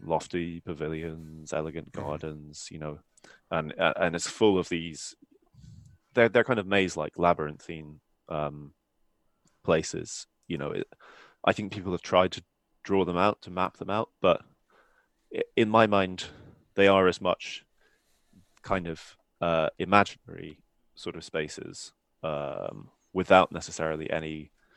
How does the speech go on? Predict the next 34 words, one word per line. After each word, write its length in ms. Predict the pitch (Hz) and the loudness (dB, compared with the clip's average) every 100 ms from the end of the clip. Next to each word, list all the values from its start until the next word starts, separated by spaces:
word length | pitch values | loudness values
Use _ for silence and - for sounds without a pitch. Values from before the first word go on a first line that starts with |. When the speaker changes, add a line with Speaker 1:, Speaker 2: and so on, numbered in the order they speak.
| _ _ _ _ - | _ _ _ _ -10
Speaker 1:
internal 520 | 85 76 87 80 78 | -10 -4 -2 -2 -2
logic, 520 | 78 78 - - - _ _ - | -2 -4 -4 -12 -18 _ _ 0
as 160 | 82 | 0
they 120 | 90 | 0
are 400 | 82 80 78 80 - _ _ _ _ - | 0 0 0 -4 -10 _ _ _ _ 0
actual 360 | 82 - 85 | 0 0 -6
representations 880 | 78 - 85 80 73 80 78 - - | -6 -6 -8 -12 -8 -8 -8 -12 -14
of, 160 | 76 - | -14 -14
of 120 | - | -16
physical 420 | - 80 - - - | -10 -12 -10 -16 -16
spaces. 360 | - - - | -14 -14 -8
Speaker 2:
Right. 220 | 110 95 | 0 0
We, 120 | 110 135 | 0 -4
we've 180 | 143 | -4
discussed 480 | 147 131 - 107 - | -2 -2 2 0 0
a 60 | 104 | -4
little 240 | 98 95 | -4 -6
bit 260 | 90 90 90 _ - - _ | -4 -4 -4 _ -20 -20 _
whether 460 | 104 104 98 95 92 | 0 2 4 2 2
this, 400 | 98 87 - - | 0 0 -4 -6
um, 560 | 117 104 92 85 80 87 _ _ _ _ 190 _ _ _ _ _ _ _ | -4 -2 -4 -8 -16 -20 _ _ _ _ _ _ _ _ _ _ _ _
what's 180 | 120 - | -4 -2
being 160 | 127 | -2
imagined 640 | 110 95 92 101 101 92 | 0 2 2 2 -4 -4
is 220 | - 101 - | -6 -6 -6
fully 360 | - 120 104 | -2 0 0
consistent, 720 | 101 95 - 110 104 113 104 - | -4 -6 -2 -2 -2 -4 -6 0
whether 220 | 117 107 | 4 4
we, 300 | 107 101 98 - - - - - - - | 2 -4 -8 -12 -20 -20 -20 -20 -20 -8
like, 80 | 123 | 0
how 160 | 120 | 6
to 60 | 147 | 8
approach 520 | 127 - 117 104 - | 8 6 2 2 0
this, 420 | 113 104 95 - | 2 2 2 -4